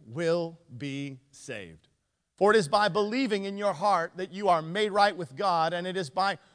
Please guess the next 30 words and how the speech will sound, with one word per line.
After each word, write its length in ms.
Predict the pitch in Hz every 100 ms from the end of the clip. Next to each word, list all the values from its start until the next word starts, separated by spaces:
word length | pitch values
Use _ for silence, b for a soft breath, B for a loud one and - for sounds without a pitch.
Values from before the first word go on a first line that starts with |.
| b -
openly 520 | 247 - 277 254 247
declaring 760 | 233 - - 220 220 226 226 - b -
your 240 | 190 185
faith 680 | - - 226 185 180 170 _ _ _ _
that 200 | 143 202
you 160 | 196 220
are 80 | 220
saved. 520 | - 247 214 123 _ _ _ _ _ _ _
As 140 | 190 -
Scripture 380 | - 247 - 190
tells 360 | 208 208 156
us, 240 | 170 170 -
anyone 520 | 233 262 277 220 226 208
who 120 | 202
trusts 480 | - 196 208 - 220
in 120 | 214
him 360 | 160 151 156 - b b
will 200 | 196 226
never 400 | 190 202 208 214
be 160 | 220
disgraced. 760 | 185 220 - 156 147 147 - _ _ _ -
Jew 220 | 127 240
and 100 | 254
Gentile 680 | 180 240 226 185 156 127 - b b
are 200 | 175 202
the 120 | 185
same 600 | 185 - 202 220 226 220 -
in 240 | 208 208 151
this 360 | 180 180 -
respect. 600 | 185 175 - 185 120 _